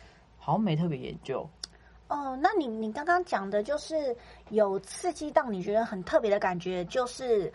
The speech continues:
Speaker 2: 我就是看了那个声优的那个节目之后，我就会发现，哇塞，就是他真的有刺激到我。
Speaker 1: 就全身起鸡皮疙瘩那种感觉。
Speaker 2: 对，因为他的声线就是因为很，很宽广，
Speaker 1: 嗯。
Speaker 2: 因为我没有听过他那个声音，就会让我觉得，哇，他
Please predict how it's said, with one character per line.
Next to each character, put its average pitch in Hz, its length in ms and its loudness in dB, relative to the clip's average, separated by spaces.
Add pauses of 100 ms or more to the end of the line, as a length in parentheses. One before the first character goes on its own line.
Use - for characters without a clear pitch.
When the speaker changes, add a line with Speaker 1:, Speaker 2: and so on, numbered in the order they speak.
(140)
Speaker 2:
我 202 180 4
就 240 160 -4
是 277 100 -4
看 277 220 -2
了 208 80 2
那 226 100 -2
个 214 120 6
声 208 280 0
优 202 140 4
的 180 80 0
那 190 100 -4
个 180 120 -4
节 160 180 -4
目 180 140 -4
之 180 180 -6
后， 185 200 0 (260)
我 196 60 -4
就 302 140 8
会 294 240 4
发 269 200 -6
现， 285 200 -4
哇 320 220 6
塞， 262 220 2
就 277 80 -6
是 320 100 4
他 277 160 0
真 269 100 -6
的 254 60 4
有 180 100 2
刺 214 220 -10
激 196 160 -8
到 180 180 4
我。 - 160 -8
Speaker 1:
就 320 120 0
全 214 260 0
身 233 100 2
起 226 160 -4
鸡 151 120 -2
皮 180 120 2
疙 156 120 4
瘩 151 160 4
那 156 60 2
种 349 60 6
感 302 140 6
觉。 - 0 -
Speaker 2:
对， 208 60 0
因 302 260 -2
为 359 260 4
他 381 220 2
的 339 140 8
声 320 240 6
线 302 180 4
就 302 100 0
是 302 140 -6
因 269 140 -4
为 269 100 4
很， 170 400 -4
很 185 240 -4
宽 220 380 0
广， - 260 0 (160)
Speaker 1:
嗯。 175 180 2
Speaker 2:
因 - 100 4
为 370 60 6
我 302 80 6
没 202 160 0
有 240 180 6
听 226 220 -4
过 226 180 6
他 208 240 0
那 214 120 2
个 185 100 -2
声 - 240 0
音， 196 140 -2
就 226 120 -2
会 254 80 -2
让 269 160 -2
我 190 60 -2
觉 185 140 -6
得， 196 100 -2
哇， 311 540 4
他 277 240 -2